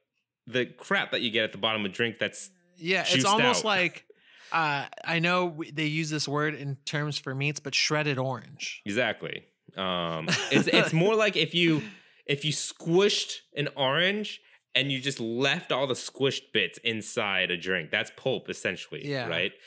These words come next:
Speaker 1: This one,
Speaker 2: Yeah.
Speaker 1: it's not like that. It's orange juice, but at the bottom, instead of all the pulp being crushed, it's full, juicy bits
Speaker 2: So
Speaker 1: of orange.
Speaker 2: it's almost, yeah, it's almost like a little bit of a surprise. So if you ever have had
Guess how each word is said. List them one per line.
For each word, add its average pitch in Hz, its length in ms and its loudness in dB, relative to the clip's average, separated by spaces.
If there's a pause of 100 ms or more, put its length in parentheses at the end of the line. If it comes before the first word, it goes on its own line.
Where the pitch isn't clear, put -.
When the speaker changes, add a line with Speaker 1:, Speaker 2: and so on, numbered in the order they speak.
(140)
Speaker 1:
This 139 240 2
one, 147 180 2
Speaker 2:
Yeah. 123 40 4
Speaker 1:
it's 117 120 -6
not 123 160 0
like 120 180 0
that. 90 100 2
It's 95 240 -2
orange 147 440 0
juice, 90 400 0
but 110 140 -2
at 107 140 0
the 110 80 -2
bottom, 107 460 0
instead 98 280 -2
of 98 100 0
all 101 240 2
the 104 80 0
pulp - 280 -4
being 95 200 0
crushed, 98 520 -4 (140)
it's - 360 -4 (320)
full, 143 560 4 (540)
juicy 131 840 2 (320)
bits 127 160 2
Speaker 2:
So 185 160 4
Speaker 1:
of 180 60 2
orange. 139 120 2
Speaker 2:
it's 175 120 0
almost, 208 640 2 (200)
yeah, 185 480 0
it's 170 220 -4
almost 202 340 0
like 185 180 -2
a 175 40 -4
little 160 280 -2
bit 156 140 -2
of 156 80 -4
a 147 60 -6
surprise. 143 540 -2
So 147 140 -4
if 139 120 -8
you 156 100 0
ever 151 220 0
have 143 340 -2
had 135 480 -2